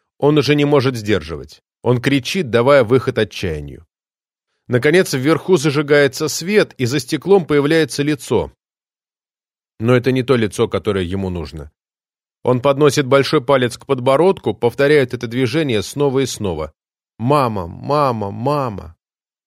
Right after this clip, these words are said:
Шесть часов двадцать две минуты. Марию Крэндалл разбудил резкий стук в дверь. Охваченная смутным предчувствием тревоги, она рывком приподнялась на локте.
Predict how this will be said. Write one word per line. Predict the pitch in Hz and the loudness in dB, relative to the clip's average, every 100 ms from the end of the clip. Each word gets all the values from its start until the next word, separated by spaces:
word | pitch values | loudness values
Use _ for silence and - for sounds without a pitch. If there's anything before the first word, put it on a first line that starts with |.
| _ _ _ _ _ _ _ _ _ _ | _ _ _ _ _ _ _ _ _ _
Шесть | - 156 151 - | -2 0 0 0
часов | 147 170 170 | -2 0 -2
двадцать | 127 143 139 156 123 | 2 2 2 -2 -2
две | 104 | -2
минуты. | 82 73 71 67 - _ _ _ _ _ _ _ _ _ _ _ _ | -2 -6 -12 -14 -20 _ _ _ _ _ _ _ _ _ _ _ _
Марию | 123 147 165 165 | 0 4 4 4
Крэндалл | - 190 190 180 175 | 2 2 2 2 2
разбудил | 151 123 135 131 165 | 2 0 -2 0 0
резкий | 147 151 - 139 | 2 0 -2 -6
стук | 123 143 120 | -4 -6 -6
в | 104 | -8
дверь. | 95 80 80 _ _ _ _ _ _ _ - | -6 -8 -8 _ _ _ _ _ _ _ -4
Охваченная | 110 135 147 143 151 147 | -2 4 2 2 2 2
смутным | - 160 143 143 | 2 -2 0 -2
предчувствием | 123 131 - 151 - 143 131 | -2 -6 -4 -4 0 0 0
тревоги, | 120 143 147 180 104 | 0 -2 2 0 2
она | 101 117 139 | 0 2 2
рывком | 131 - 165 156 | 2 -2 -2 -2
приподнялась | 135 123 127 117 127 127 127 | -4 -4 -4 -2 0 0 2
на | 120 | 0
локте. | 98 73 - | -2 -4 -12